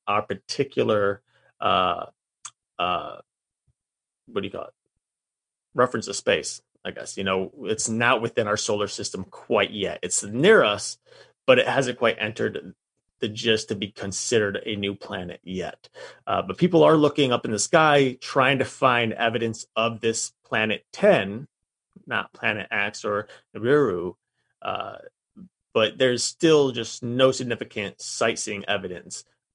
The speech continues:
other than this cluster that seemed to manifest at one point due to some type of gravitational pull.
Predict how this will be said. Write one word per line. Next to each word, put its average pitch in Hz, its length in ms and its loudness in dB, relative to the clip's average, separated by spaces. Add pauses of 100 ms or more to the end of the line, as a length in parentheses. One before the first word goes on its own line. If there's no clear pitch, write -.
other 117 220 2
than 98 420 -4
this 104 120 -4
cluster 117 520 -2
that 95 180 -4
seemed 101 300 -8
to 98 80 -10
manifest 98 760 -4
at 90 140 -4
one 95 180 -4
point 156 560 0 (340)
due 113 100 -4
to 110 260 -8
some 101 200 -10
type 90 220 -12
of 95 80 -10
gravitational 92 560 -6
pull. - 400 -14